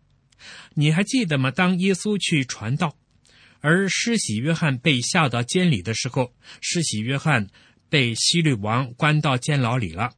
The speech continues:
他就派他的门徒去问耶稣：“那将要来的是你吗？还是我们等候别人呢？”那换句话说呢，施洗约翰是在问：“哎，你什么时候才要开始行动啊？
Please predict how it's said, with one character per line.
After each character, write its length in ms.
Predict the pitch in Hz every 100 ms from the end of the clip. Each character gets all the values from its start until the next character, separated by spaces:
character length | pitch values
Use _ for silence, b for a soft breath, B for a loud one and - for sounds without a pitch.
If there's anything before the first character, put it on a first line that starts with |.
| _ _ B B -
他 100 | 123
就 300 | 131 107 - _
派 240 | - 151 110
他 160 | 123
的 100 | 127
门 220 | 113 98 123
徒 220 | - 120
去 240 | 120 127 120
问 300 | 156 165 107
耶 140 | 117
稣 240 | 117 147 - _ _ _ b b b b b -
：“那 160 | 165
将 320 | 156 - 233
要 120 | 254 165
来 300 | 98 117 190
的 380 | 214 156 143
是 200 | 127 175
你 160 | 147 92
吗？ 280 | 90 131 - _ - B
还 200 | - 151
是 320 | 147 156 143 127
我 140 | 110
们 120 | 131
等 180 | 143 104
候 140 | 104 123
别 220 | 107 117
人 220 | 170 175
呢？” 140 | 160 156 _ _ _ _ _ b b _
那 160 | 143
换 280 | 139 220 202
句 100 | 156
话 200 | 147 160
说 180 | 151 170
呢， 300 | 170 170 170
施 260 | - 196 190
洗 180 | 135
约 160 | 127 156
翰 200 | - 147
是 140 | 143
在 180 | 139 151
问 220 | 147 147 B B B
：“哎， 140 | 160
你 180 | 160 139
什 160 | - 143
么 140 | 208
时 180 | 262 202
候 420 | 160 151 143 143
才 200 | 127 -
要 120 | 139 143
开 200 | 165 143
始 140 | 117
行 240 | - 113 135
动 160 | 165
啊？ 260 | 139 139